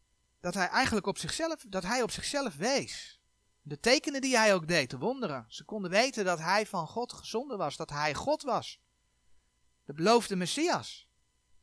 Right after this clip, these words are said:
Ze konden weten, want de vloek was ze voorgehouden in het wet, in de wet,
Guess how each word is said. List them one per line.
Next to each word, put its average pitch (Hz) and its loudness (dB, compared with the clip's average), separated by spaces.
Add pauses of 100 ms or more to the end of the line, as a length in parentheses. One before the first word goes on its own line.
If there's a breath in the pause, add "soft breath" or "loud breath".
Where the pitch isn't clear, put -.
(320)
Ze - 0
konden 254 8
weten, 233 10
want 240 4
de 214 -2
vloek - 4
was 226 2
ze 202 -4
voorgehouden 254 6
in 202 4
het 165 2
wet, 160 2 (200)
in 202 2
de 180 6
wet, 160 2